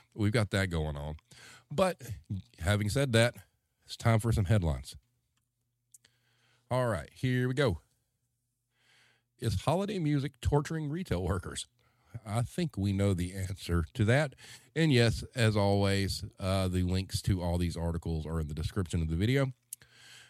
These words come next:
More than one thousand Starbucks baristas at one hundred stores will walk out in longest strike in year-old union drive. That should be going on now. Um, that was actually pretty cool to see. Unexpected item.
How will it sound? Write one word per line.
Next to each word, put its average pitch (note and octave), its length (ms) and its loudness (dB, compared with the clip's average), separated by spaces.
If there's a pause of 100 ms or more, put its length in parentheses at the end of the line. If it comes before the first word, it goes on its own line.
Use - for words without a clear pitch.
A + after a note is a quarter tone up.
(360)
More C3 220 2
than A#2 140 4
one C#3+ 160 2
thousand C3+ 300 2
Starbucks B2+ 520 -2
baristas A2+ 600 -4
at F2 100 -4
one G2+ 160 -2
hundred G#2 300 -2
stores B2 440 0
will F2 140 -2
walk G2+ 260 0
out G#2+ 260 -4 (100)
in E2+ 340 -4
longest A#2 360 -2
strike G#2 440 -4
in E2 220 -6
year-old F#2 580 0
union F2 380 0
drive. D#2 500 -4 (360)
That F#2+ 360 -4
should F#2+ 220 -4
be F#2 160 -4
going F2 340 -2
on F2 320 -2
now. G#2 320 -2 (320)
Um, E2+ 460 -4
that F2+ 160 -4
was D#2+ 140 -8
actually E2+ 360 -6 (120)
pretty F2 220 2
cool E2+ 220 -2
to D#2 60 -4
see. C3+ 300 -2 (1300)
Unexpected A3 640 -2
item. D#3+ 380 2